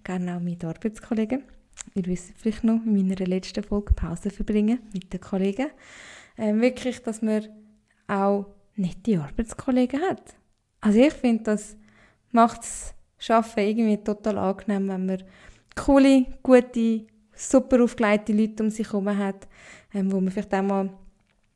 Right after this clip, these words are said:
kann ein ernstes Wörtchen reden, aber es macht einfach die Atmosphäre viel besser. Und vor allem, wenn man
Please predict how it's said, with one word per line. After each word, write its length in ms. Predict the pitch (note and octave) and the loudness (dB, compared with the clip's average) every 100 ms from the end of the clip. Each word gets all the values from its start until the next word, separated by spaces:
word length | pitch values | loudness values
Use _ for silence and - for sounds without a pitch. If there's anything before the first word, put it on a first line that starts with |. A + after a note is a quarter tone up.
| - - | -18 -8
kann 120 | F#3 | -2
ein 120 | F#3 | -2
ernstes 480 | G#3 C4+ C#4 B3+ A#3+ | 2 2 2 -4 4
Wörtchen 320 | B3+ B3 B3 | 4 6 4
reden, 320 | A3+ A3 A3 G3+ | 4 2 0 -2
aber 260 | G3 G3 F#3+ - - _ _ | -2 -4 -6 -14 -20 _ _
es 400 | - B3 A#3+ - _ _ - | 4 4 2 -12 _ _ 0
macht 320 | G#3+ G#3 - | 2 2 0
einfach 320 | G3 F#3+ F#3 | -4 -4 -8
die 80 | - | -6
Atmosphäre 720 | F#3+ - G3 F#3+ - F#3 F#3 | -6 -4 -6 -6 -6 -4 -4
viel 180 | F#3+ G#3 | -4 -2
besser. 380 | G3 A#3+ - A#3 A3 - - - _ | 2 2 2 -2 -4 -14 -20 -20 _
Und 200 | A#3+ C4 | 2 2
vor 160 | B3+ G#3 | 4 4
allem, 340 | G3+ G3+ G3+ | 6 2 0
wenn 160 | G3 G3 | -2 -2
man 160 | G3 | -4